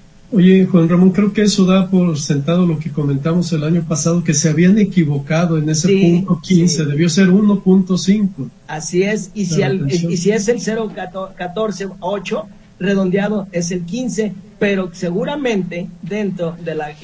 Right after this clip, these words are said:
Speaker 2: del Honorable Congreso de la Unión no los enseñaron ma-, a manejar qué significa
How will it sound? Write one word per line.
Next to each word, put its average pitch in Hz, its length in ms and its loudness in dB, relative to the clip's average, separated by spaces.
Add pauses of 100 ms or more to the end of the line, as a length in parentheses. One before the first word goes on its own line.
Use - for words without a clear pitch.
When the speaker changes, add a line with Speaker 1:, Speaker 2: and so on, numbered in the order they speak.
Speaker 2:
del 156 260 -4
Honorable 175 640 -6
Congreso 190 540 -8
de 202 80 -6
la 190 80 -6
Unión 208 420 0 (320)
no 240 240 2
los 240 280 -4
enseñaron 180 680 -10
ma-, 170 160 -12
a 147 120 -12
manejar 165 560 -10 (180)
qué 262 160 -2
significa 202 760 -6